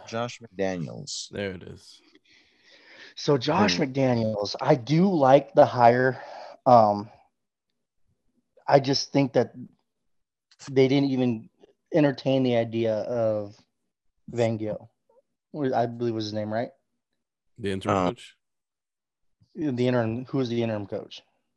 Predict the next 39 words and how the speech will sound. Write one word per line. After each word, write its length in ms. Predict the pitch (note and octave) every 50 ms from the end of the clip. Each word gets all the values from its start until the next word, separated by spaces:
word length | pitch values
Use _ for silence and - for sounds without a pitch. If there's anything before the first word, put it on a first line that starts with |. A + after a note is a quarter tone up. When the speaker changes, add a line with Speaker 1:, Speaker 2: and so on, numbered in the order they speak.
| _ _ _ _ _ _ -
Speaker 1:
Oh, 240 | A2+ A#2 A2 G2+ F#2+
it 80 | G2 G#2
was, 220 | G2+ G2+ G2 F#2
uh, 320 | F#2+ F2+ E2+ E2 D#2+ D2 C2+ - - _ _ _ _ _ _ _ _ _ _ _ _ E2
Versace 560 | E2+ F#2 - - G#2+ A2 B2 B2+ - C3+ B2+
and 120 | A#2+ G#2+ G#2
Rob, 200 | G2+ G2+ F#2 - _ -
or 280 | F#2+ G2 - - - - -
Rob 220 | - G#2+ A#2+ A#2+
Speaker 3:
Yeah, 80 | A#2+ B2+
Speaker 1:
Versace? 120 | A#2 A2
Speaker 3:
Bas-, 160 | B2+ C3 - C#3+
yeah, 200 | D3+ C3 B2 A#2
yep, 260 | A2+ A2+ A#2 B2+ - -
yep, 360 | C3+ C3 C3 C3 - - _ - - -
yep. 160 | C3 C3 C3+ - - - _ _ _ _ _ _ _ _ _ _ _ _ _ _ _ _ _ _ _ _ _ -
They 60 | B2+
Speaker 1:
Yeah. 40 | C3+ C3+ D3+
Speaker 3:
didn't 100 | D#3 D#3
even 140 | C#3+ C#3 C3+
Speaker 1:
Yeah. 80 | - -
Speaker 3:
entertain 320 | B2+ B2 - - C#3 D3
the 100 | D#3+ C3+
idea 220 | A#2 A2 A2+ A#2 A2+
of 100 | G#2 G#2+
bringing 200 | A#2+ A#2 A2+ A2
him 180 | A2 A#2 A#2+ -
on 300 | C#3 A#2+ A2 G#2+ G#2+ A2
as 140 | G#2+ G2+ G2+
the 60 | G#2+
head. 240 | A2 D#3 D#3+ B2+ - _ _ _ _ _ _ _ _ _ _ _ _
Speaker 1:
No, 400 | - F#2 A#2 F3+ A3+ D3 E2+ D#2 D2+
and 240 | D2+ F2 F#2+ G2 G2+
that's 200 | B2 D3+ D#3 -
what 120 | E3+ B2 - -
pissed 280 | - D#3+ D#3+ D3 A2+
me 140 | A2+ G#2 F#2+
off. 360 | G#2+ D3+ G#3 C#3+ G2 G2 F#2+ - - F#2
And 240 | F#2 F2+ F2+ F#2